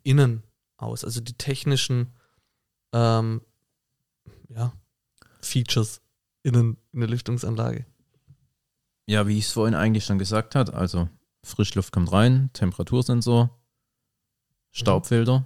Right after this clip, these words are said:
Speaker 2: Ventilator,
Speaker 1: Mhm.
Speaker 2: dann kommt der Wärmetauscher.
Speaker 1: Ja.
Speaker 2: Und dann eben, genau.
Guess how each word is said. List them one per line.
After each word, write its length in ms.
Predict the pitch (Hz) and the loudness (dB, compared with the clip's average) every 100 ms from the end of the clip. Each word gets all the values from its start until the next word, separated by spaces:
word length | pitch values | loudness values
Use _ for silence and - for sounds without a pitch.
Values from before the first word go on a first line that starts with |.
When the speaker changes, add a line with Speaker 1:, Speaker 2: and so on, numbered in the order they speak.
| 95 | 0
Speaker 2:
Ventilator, 720 | 92 95 87 87 - 131 147 - | 0 2 0 0 2 2 2 -2
Speaker 1:
Mhm. 320 | 117 120 185 - _ _ _ _ _ _ _ | -8 -4 -6 -8 _ _ _ _ _ _ _
Speaker 2:
dann 260 | - 87 90 | -4 -2 -2
kommt 240 | 98 90 | -2 -2
der 120 | 87 85 | -2 -2
Wärmetauscher. 640 | 87 104 - 113 113 160 - _ 120 | -2 -2 0 0 2 0 -2 _ -8
Speaker 1:
Ja. 180 | 123 - _ _ _ _ _ _ _ _ _ _ _ _ | -8 -8 _ _ _ _ _ _ _ _ _ _ _ _
Speaker 2:
Und 360 | 90 90 82 | -4 -2 -2
dann 360 | 85 85 92 92 | -2 0 0 0
eben, 560 | - 95 95 98 101 104 _ _ _ _ _ | 0 -2 0 0 -2 -4 _ _ _ _ _
genau. 260 | 117 98 | 0 0